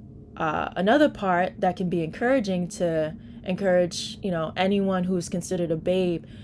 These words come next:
to grow is to, um, become where we are, uh, is, a piece of advice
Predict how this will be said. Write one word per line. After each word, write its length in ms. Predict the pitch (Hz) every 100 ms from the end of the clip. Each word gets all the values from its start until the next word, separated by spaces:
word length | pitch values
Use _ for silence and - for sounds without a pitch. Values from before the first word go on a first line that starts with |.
| - -
to 120 | 175
grow 560 | 160 202 214 185 180 - - - - - -
is 480 | 185 185 170 - - - -
to, 500 | 190 180 165 165 - -
um, 580 | 175 165 160 165 180 - - - - - - - -
become 640 | 190 190 226 233 208 202 - - -
where 560 | 185 180 170 170 - -
we 380 | 180 196 185 165
are, 400 | 165 165 160 160
uh, 400 | - - - 180 185 - - - - - - - - - - - - -
is, 340 | 220 214 - - - - - - - - - - - -
a 40 | 226
piece 200 | 311 302
of 60 |
advice 480 | 262 208 202 185